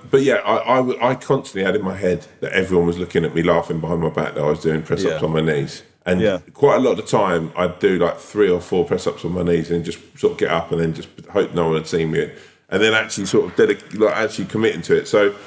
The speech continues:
Speaker 1: I think now, like, I, I'm, I'm gonna try and do that. You know when you just think, "Actually, I need something like this.
Speaker 2: Yeah.
Speaker 1: I need to push myself through something like that." I just don't know how
Speaker 2: Yeah.
Speaker 1: you verify it, but yeah,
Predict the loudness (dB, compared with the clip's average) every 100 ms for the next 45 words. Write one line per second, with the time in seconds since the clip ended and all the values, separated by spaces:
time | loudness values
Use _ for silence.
0 | -20 _ -6 -2 0 0 -2 -2 -2 -6
1 | -6 -4 -4 -4 -6 -6 -6 -4 -2 -2
2 | 0 -2 0 0 0 -4 -4 2 2 2
3 | 2 -2 -4 -4 -2 -2 -2 -2 -2 0
4 | -2 -2 -2 -2 -4 -4 -4 -8 -8 -18
5 | _ -2 2 2 0 -4 -6 -6 -10 -10
6 | -6 -6 -4 -4 -4 -6 -4 -4 -4 -4
7 | -6 -8 -18 -6 -4 -2 0 0 0 0
8 | 0 2 0 0 -2 -4 -6 -6 0 0
9 | 0